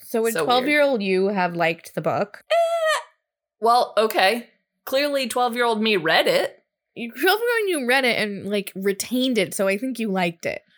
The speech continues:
Speaker 2: Well, I don't know. I think I actually probably retain things I don't like more than things that I like.
Speaker 1: That is the saddest thing I've ever heard.
Speaker 2: Not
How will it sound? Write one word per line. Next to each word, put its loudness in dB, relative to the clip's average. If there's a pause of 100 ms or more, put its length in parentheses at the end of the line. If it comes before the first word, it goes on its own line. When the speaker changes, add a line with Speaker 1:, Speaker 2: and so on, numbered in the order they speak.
(600)
Speaker 2:
Well, 2
I 2
don't 0
know. -4 (260)
I 2
think -4
I 2
actually 0
probably -6
retain -10
things -12
I -8
don't -8
like -6
more -4
than -12
things -14
that -16
I -12
like. -18 (300)
Speaker 1:
That -2
is -4
the -4
saddest -2
thing -4
I've 0
ever -2
heard. -4 (380)
Speaker 2:
Not 0